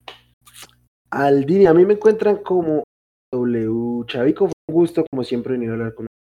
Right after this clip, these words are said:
los dos. Muchas gracias. Me voy un poco lamentando que en el podcast no haya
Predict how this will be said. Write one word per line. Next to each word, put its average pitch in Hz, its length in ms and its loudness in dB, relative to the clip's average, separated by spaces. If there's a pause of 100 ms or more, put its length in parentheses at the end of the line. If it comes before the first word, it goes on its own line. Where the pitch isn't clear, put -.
(180)
los 110 160 -14
dos. 113 160 -20 (360)
Muchas 110 540 -14
gracias. 139 440 -2 (380)
Me 139 140 2
voy 170 240 6
un 202 60 2
poco 196 760 2
lamentando 143 720 0
que 160 60 -18 (120)
en 127 60 -6
el 120 120 -6
podcast 123 300 -8
no 131 80 -4
haya 131 80 -4